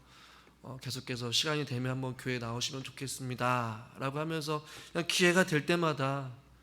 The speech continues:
안부를 묻고 마을 사람들한테 전하려고 해요. 비록 한 사람이지만 그 사람을 위해 기도하게 되고,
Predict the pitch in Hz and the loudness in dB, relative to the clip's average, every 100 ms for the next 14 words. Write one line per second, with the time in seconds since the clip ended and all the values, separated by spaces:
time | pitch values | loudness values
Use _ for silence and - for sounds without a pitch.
0 | _ - - 127 139 139 139 123 117 - | _ -20 -6 -2 2 4 2 0 -4 -6
1 | 131 208 - 131 127 135 143 139 135 127 | -6 -6 -8 -2 0 0 0 0 0 -2
2 | 135 127 127 139 123 120 135 135 127 127 | -4 -2 2 2 0 -4 -4 -4 -6 -12
3 | - - _ _ _ _ - _ _ _ | -20 -20 _ _ _ _ -20 _ _ _
4 | _ _ _ - - - - _ _ _ | _ _ _ -20 -20 -20 -20 _ _ _
5 | _ _ _ _ _ _ - 190 190 214 | _ _ _ _ _ _ 4 6 6 6
6 | 208 214 208 196 180 190 190 175 185 185 | 8 8 6 4 2 2 2 2 2 2
7 | 185 160 160 160 147 135 151 156 160 160 | 0 0 -2 0 -2 -4 -2 2 2 0
8 | 151 135 131 151 233 | 0 -2 -4 -6 -8